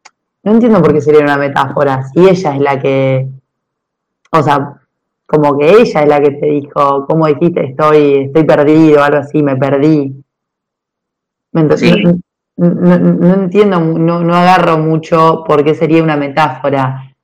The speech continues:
Speaker 1: Si ella es la que te cortó y no es que, que cambiaste un significante por otro?
Speaker 2: No, no, yo se los ponía como, como ejemplo
Speaker 1: Ah.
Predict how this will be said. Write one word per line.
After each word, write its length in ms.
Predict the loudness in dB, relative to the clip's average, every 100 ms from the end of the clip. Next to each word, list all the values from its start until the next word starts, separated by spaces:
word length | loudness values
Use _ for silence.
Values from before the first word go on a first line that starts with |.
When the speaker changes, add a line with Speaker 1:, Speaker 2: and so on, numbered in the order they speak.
| _
Speaker 1:
Si 140 | 0
ella 260 | 2 4 2
es 60 |
la 100 | 2
que 100 | 2
te 140 | 0 0
cortó 560 | -2 -2 0 2 4
y 600 | 4 2 -2 -4 -4 -6 -12 _ _ _ _
no 140 | -2 0
es 140 | 0
que, 500 | 2 2 2 0 -4
que 460 | -2 0 2 0 -6 _
cambiaste 600 | -4 -2 0 0 0 -2
un 180 | -2 -4
significante 560 | -6 -6 -6 -6 -4 -2
por 160 | 0
otro? 640 | 0 -2 -4 -4 -6 -14 _ _ _ _ _ _ _ -20 -8 0
Speaker 2:
No, 140 | 2
no, 100 | 2
yo 140 | 2
se 100 | 0
los 100 | 0
ponía 360 | 0 2 2 2
como, 360 | 2 2 0 -2
como 220 | -6 -6
ejemplo 460 | -4 -4 -2 0 2
Speaker 1:
Ah. 260 | 2 2